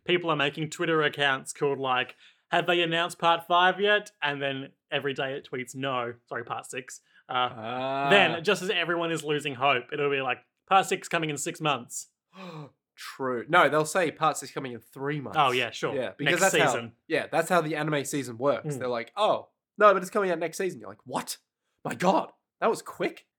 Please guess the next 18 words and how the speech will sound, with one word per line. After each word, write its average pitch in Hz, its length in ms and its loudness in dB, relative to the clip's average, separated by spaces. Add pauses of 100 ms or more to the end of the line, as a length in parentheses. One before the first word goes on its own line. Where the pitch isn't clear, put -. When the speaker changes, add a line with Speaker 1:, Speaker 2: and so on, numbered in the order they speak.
(140)
Speaker 1:
Excuse - 220 -8
me, 190 100 -4
Nick. 170 280 -4 (360)
Speaker 2:
Yeah. 127 180 -4 (260)
Speaker 1:
Would 220 160 -2
you 277 80 -2
mind 170 440 0
if 175 140 -6
I 208 120 2
shared 180 280 -2
with 151 160 -4
you 147 340 -2 (240)
some 165 300 -4
words 190 280 4
of, 170 180 -12
shut 214 200 0
up, 139 160 0
no. 196 380 2